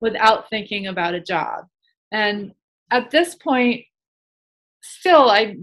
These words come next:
I really never used the internet at this point. I had seen it a couple times, but I didn't have the compu-,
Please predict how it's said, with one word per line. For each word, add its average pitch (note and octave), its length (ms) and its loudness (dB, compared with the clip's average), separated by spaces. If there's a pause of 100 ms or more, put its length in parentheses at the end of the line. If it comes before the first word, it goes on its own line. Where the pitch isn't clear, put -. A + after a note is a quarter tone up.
(140)
I A3 240 -2
really A#3 240 0
never G#3+ 240 -4
used G#3 340 -8
the - 140 -12
internet F3+ 420 -10
at - 160 -16
this E3 180 -18 (100)
point. D#3+ 260 -18 (200)
I G3+ 120 -6
had F#3+ 260 -8
seen A#3 360 -6
it G3+ 160 -6
a F#3+ 80 -12
couple F#3+ 280 -12
times, F3+ 540 -12
but F#3 120 -6
I F#3 80 -2
didn't G#3+ 220 -8
have F#3+ 180 -8
the F#3 80 -12
compu-, F#3+ 440 -14